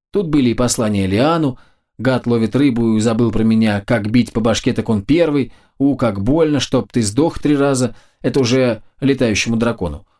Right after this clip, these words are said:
«Увильнуть, увильнуть» — это указание, что делать дальше. «Не могу, Ири, магия то действует, то нет, я не могу уловить систему, кто-то ее периодически блокирует. Мешает хаос, беги быстрее». «Да, ах», выдыхал я горячий воздух, надрывая легкие и трахею.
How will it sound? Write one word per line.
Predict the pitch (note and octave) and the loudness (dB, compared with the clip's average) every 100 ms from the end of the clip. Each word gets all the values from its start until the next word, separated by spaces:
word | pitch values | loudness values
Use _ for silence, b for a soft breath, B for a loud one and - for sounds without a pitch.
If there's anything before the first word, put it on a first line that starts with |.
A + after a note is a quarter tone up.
| _ | _
«Увильнуть, | C#3 B2 A2 C3 F3+ - | 0 2 2 2 0 0
увильнуть» — | C3+ A#2+ B2 E3 D#3 | 0 2 2 0 0
это | C#3+ | -2
указание, | B2 B2+ A2+ D3 D3+ | -2 0 0 0 -2
что | C3 A#2+ | -2 0
делать | C3+ C3+ | 2 0
дальше. | G#2 F2 - - _ _ _ _ _ _ _ | -2 -6 -8 -10 _ _ _ _ _ _ _
«Не | C#3+ | 0
могу, | D#3 D3+ C#3+ | 0 2 0
Ири, | D3 B2+ G2+ | 2 2 2
магия | A2+ C#3+ C#3 | 2 2 0
то | C3+ | 0
действует, | C3+ E3 - B2+ A#2 | 0 0 0 -2 0
то | E3 | 0
нет, | D3+ G2 | 0 -2
я | A2 B2 | 0 2
не | D3 | 2
могу | D#3+ E3+ | 2 0
уловить | D#3 D#3 D#3+ D#3 | 2 2 0 -2
систему, | F3 - E3 G#2+ E2+ b b - | -4 -2 -2 -2 -6 b b -8
кто-то | - B2 C3 | -2 0 2
ее | C3 C#3+ | 2 2
периодически | C3 C3 A#2+ B2 C3 - | 2 2 2 0 0 0
блокирует. | C3+ D3+ D#3 E3 F#2+ - _ _ _ _ | 0 0 0 -2 -2 -6 _ _ _ _
Мешает | - - C4 C3 C4 | -4 -2 0 0 -2
хаос, | - D3 F#2+ - | -2 -2 -2 -2
беги | G#3+ C3+ - | 2 4 2
быстрее». | - - E3 F#2+ - _ _ _ _ _ _ - | 0 0 -2 -2 -8 _ _ _ _ _ _ -6
«Да, | G#2+ B2 F#2 B B B B B | -2 0 0 B B B B B
ах», | A#2 F#2+ B B B B B B - | -2 -2 B B B B B B -4
выдыхал | A#2+ B2 C#3 A#2+ | -2 0 0 0
я | A2+ | 0
горячий | A2 A#2 A2+ G#2+ | 2 0 0 0
воздух, | B2+ D#3+ B2+ - | 2 2 0 -2
надрывая | A#2 A2 A#2+ B2+ | -2 0 2 2
легкие | B2 B2+ - B2 | 2 0 0 -2
и | A#2 | 0
трахею. | A#2 A2 A2 F#2+ | -2 0 0 0